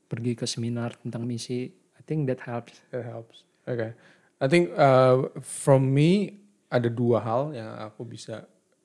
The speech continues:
Speaker 2: bilang sebagai gereja we can do well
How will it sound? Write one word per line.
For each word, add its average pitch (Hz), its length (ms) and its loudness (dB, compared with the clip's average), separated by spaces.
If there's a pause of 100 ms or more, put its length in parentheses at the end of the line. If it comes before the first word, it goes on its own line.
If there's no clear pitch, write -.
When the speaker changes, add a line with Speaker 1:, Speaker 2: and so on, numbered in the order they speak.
(220)
Speaker 2:
bilang 120 640 -4
sebagai 104 460 -12
gereja 113 420 -6
we 107 140 -8
can 107 400 -18
do 117 80 -10
well 110 640 -6